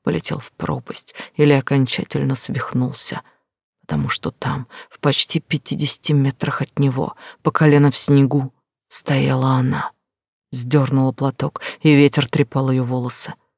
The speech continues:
а потом медленно опустилась на колени и протянула к нему дрожащие руки. И у него по щекам покатились слёзы. Он не знал,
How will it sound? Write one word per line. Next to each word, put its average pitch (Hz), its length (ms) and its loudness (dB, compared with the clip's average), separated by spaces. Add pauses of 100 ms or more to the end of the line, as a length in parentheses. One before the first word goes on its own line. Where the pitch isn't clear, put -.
(120)
а - 80 -10
потом 131 260 0
медленно 135 460 2
опустилась 131 560 -2
на 131 120 -2
колени 131 460 0 (200)
и 147 120 2
протянула 139 600 2
к - 120 -8
нему 139 240 2
дрожащие 135 680 -4
руки. - 380 -6 (960)
И 143 80 0
у 131 60 2
него 123 240 -2
по - 120 -14
щекам - 460 -2
покатились - 520 -6
слёзы. - 460 -4 (760)
Он 139 180 0
не 139 80 0
знал, - 400 -4